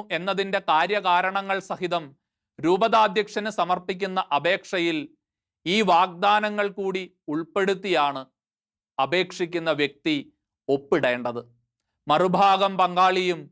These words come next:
കാര്യങ്ങൾ വായിച്ച് മനസ്സിലാക്കി ഒപ്പുവെക്കുന്നത്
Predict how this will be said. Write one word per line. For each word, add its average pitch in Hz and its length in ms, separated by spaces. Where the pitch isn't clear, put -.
കാര്യങ്ങൾ 190 520
വായിച്ച് 180 480
മനസ്സിലാക്കി 175 680
ഒപ്പുവെക്കുന്നത് 160 840